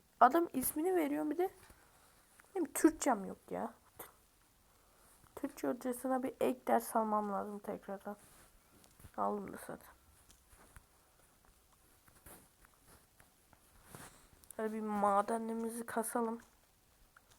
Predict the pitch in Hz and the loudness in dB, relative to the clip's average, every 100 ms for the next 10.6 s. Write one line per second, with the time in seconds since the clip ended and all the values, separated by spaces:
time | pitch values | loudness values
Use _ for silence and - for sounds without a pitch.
0 | _ - - _ _ _ - _ _ _ | _ -20 -20 _ _ _ -20 _ _ _
1 | _ _ - _ _ _ _ _ - - | _ _ -20 _ _ _ _ _ -20 -20
2 | - _ _ _ - - - - - - | -20 _ _ _ -20 -20 -20 -20 -20 -20
3 | - - - 214 226 233 294 269 262 294 | -20 -12 -10 -6 -4 -2 0 0 0 2
4 | 269 226 233 240 262 240 - - - - | 6 6 4 0 0 0 -6 -20 -20 -20
5 | - - _ - - 208 208 214 214 226 | -20 -20 _ -6 2 4 4 2 0 -2
6 | - 214 - 220 233 226 220 233 233 - | -2 -6 -2 0 0 -2 -6 -8 -10 -14
7 | _ _ _ _ _ - _ - _ _ | _ _ _ _ _ -20 _ -20 _ _
8 | _ - - _ _ - - _ _ _ | _ -20 -20 _ _ -20 -20 _ _ _
9 | _ _ _ - - - - _ - 214 | _ _ _ -20 -20 -20 -20 _ -6 -4
10 | 220 226 226 - 233 | -4 -4 -6 -4 -4